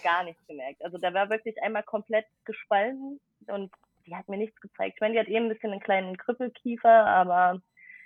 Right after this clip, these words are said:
selbst als Tierärztin, wo man denkt, man würde es vielleicht merken, die hat gefressen wie sonst was und hat dann einen kaputten Zahn im Maul gehabt.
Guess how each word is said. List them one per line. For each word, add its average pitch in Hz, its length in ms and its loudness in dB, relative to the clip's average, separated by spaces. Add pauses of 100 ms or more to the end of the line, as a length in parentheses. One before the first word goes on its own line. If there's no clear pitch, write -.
(160)
selbst 208 240 4
als 214 220 2
Tierärztin, 214 560 4
wo 190 80 0
man 190 220 2
denkt, 202 180 -2
man 190 160 -2
würde 214 140 -2
es 226 80 -12
vielleicht 185 300 -2
merken, 185 380 -2
die 165 120 -16
hat 175 180 -12
gefressen 190 460 -6
wie 175 100 -6
sonst 185 320 -2
was 170 220 -6
und 165 180 -8
hat 160 160 -2
dann 151 140 -2
einen 147 200 -14
kaputten - 460 -10
Zahn 208 260 6
im 147 80 -8
Maul 151 240 -2
gehabt. 151 300 -8